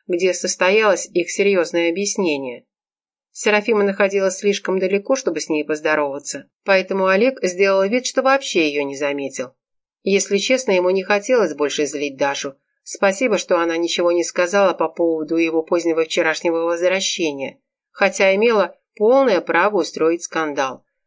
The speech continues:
ну или хотя бы возмутиться. «Вообще-то в ее выдержке есть нечто противоестественное», подумал Олег.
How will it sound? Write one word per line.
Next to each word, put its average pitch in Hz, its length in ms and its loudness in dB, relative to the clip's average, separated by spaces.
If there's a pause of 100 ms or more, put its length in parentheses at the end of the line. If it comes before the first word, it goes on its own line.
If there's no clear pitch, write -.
ну 262 80 4
или 247 120 2
хотя 233 280 -2
бы 208 120 0
возмутиться. 208 840 -2 (520)
«Вообще-то 175 640 -2
в 170 60 0
ее 170 240 2
выдержке 214 720 -2 (280)
есть 202 400 -2
нечто 220 380 0
противоестественное», 202 1400 -4 (140)
подумал 147 440 -2
Олег. 147 400 -8